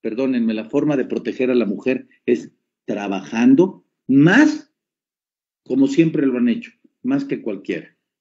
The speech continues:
Y la mujer trabaja más que cualquiera. Cuida niños, ve casa, va al súper, eh, trabaja,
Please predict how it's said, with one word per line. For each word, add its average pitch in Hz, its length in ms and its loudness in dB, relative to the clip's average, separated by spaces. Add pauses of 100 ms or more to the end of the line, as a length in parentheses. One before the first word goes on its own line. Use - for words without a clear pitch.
(200)
Y 117 80 -2
la 113 100 -2
mujer 131 540 0 (680)
trabaja 127 500 -6
más 127 220 -6
que 120 160 -10
cualquiera. 95 500 -14 (880)
Cuida 139 380 6
niños, 143 540 0
ve 127 200 -4 (100)
casa, 135 440 -8 (320)
va 123 220 -10
al 127 240 -2
súper, 143 540 0 (220)
eh, 127 220 -2
trabaja, 127 960 -8